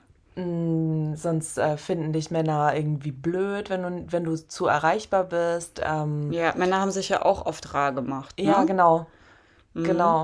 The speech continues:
Speaker 2: Und dann hatte man das Gefühl, ja, okay, das muss ich jetzt auch machen. Oder bevor er es macht, muss ich es
Speaker 1: Mhm.
Speaker 2: machen.
Speaker 1: Und bloß nicht zu oft zurückschreiben oder sofort zurückschreiben, weil sonst, ähm,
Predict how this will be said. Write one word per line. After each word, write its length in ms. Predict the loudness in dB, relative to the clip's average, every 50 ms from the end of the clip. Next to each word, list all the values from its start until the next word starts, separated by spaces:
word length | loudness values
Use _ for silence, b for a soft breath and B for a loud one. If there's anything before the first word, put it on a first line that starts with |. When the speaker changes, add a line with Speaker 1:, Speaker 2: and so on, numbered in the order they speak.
| 0
Speaker 2:
Und 120 | 0 2 2
dann 120 | 2 2
hatte 160 | 0 0 0
man 160 | 2 4 4 4
das 200 | 4 2 2 -2
Gefühl, 600 | -8 -8 -4 0 2 4 6 6 8 6 6 6
ja, 180 | 6 6 6 6
okay, 260 | 6 4 4 2 4
das 200 | 4 2 0 -4
muss 120 | -6 -6 -6
ich 80 | -8
jetzt 140 | -10 -10 -8
auch 220 | -8 -8 -8 -6 -4
machen. 760 | -4 -4 -4 -4 -6 -4 -4 -4 -4 -4 -2 -2 -2 -2 -2
Oder 440 | -2 0 0 2 2 4 4 4 4
bevor 540 | 2 0 -4 -2 0 4 8 8 8 8 8
er 220 | 8 6 6 6 6
es 160 | 4 2 2
macht, 500 | 4 4 4 4 0 -6 -10 -12 -16 -10 -8
muss 160 | -8 -6 -4
ich 180 | -4 -6 -6 -6
es 80 | -4 -2
Speaker 1:
Mhm. 80 | 0
Speaker 2:
machen. 300 | 0 0 0 0 -2 -2 -4 -8 B B B B
Speaker 1:
Und 140 | B 2 4
bloß 200 | 6 6 6 4
nicht 180 | 2 -2 2 4
zu 120 | 6 6
oft 160 | 4 4 2
zurückschreiben 720 | 0 0 0 0 -2 -2 0 4 6 6 8 6 6 4 4
oder 180 | 4 4 4
sofort 380 | 4 2 0 2 2 2 2 2
zurückschreiben, 640 | -2 -6 -6 -6 -4 2 4 6 6 6 4 4 4
weil 140 | 4 4
sonst, 420 | 6 4 2 2 0 -4 -4 0 4
ähm, 460 | 4 4 4 4 2 0 0 0 -2